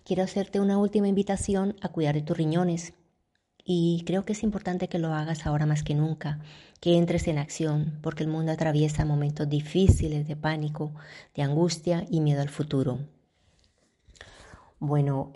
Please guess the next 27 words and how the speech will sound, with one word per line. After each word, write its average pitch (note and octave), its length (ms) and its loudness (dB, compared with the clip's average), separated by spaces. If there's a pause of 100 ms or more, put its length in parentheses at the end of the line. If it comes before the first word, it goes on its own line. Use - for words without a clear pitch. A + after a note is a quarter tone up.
eh, C#3+ 720 0
quería F3+ 560 2
volver F3 320 0
sobre E3 340 -2
este E3 220 -4
tema F3 460 0 (400)
porque, F#3 680 2
em, D3+ 920 0 (220)
me E3 120 0
parece D#3+ 600 0
fundamental, D#3+ 1000 -2
eh, D#3+ 800 -2 (220)
que E3 100 -6
siendo E3 1120 0
nuestros D#3 360 -4
riñones D#3+ 420 -4
unos D#3 180 -4
órganos D#3 380 -4
tan, D3+ 580 -2
tan D#3 220 -2
valiosos D#3 460 -2
en D#3+ 80 -4
nuestro D3+ 260 -6
cuerpo, D#3 320 -4
no D3+ 80 -2
los D3 160 0
cuidemos. C#3+ 600 -4